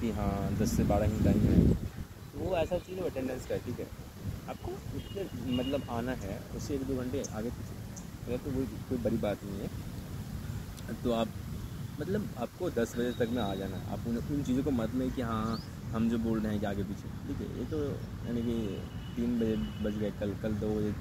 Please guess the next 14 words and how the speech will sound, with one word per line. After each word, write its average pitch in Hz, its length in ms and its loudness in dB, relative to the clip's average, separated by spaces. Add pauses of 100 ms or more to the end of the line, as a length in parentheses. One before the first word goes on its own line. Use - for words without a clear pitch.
(160)
तक 104 80 -2 (220)
चले 107 180 2
थे, - 140 -4 (540)
आज 110 220 4
भी 113 140 4
थोड़ा 110 140 4
time 104 280 2
लग 104 180 2
गया, 101 140 0 (220)
अभी 107 180 0
ख़त्म 104 320 -2
हुआ 101 220 0
है। 90 140 -2 (1040)
और 98 440 0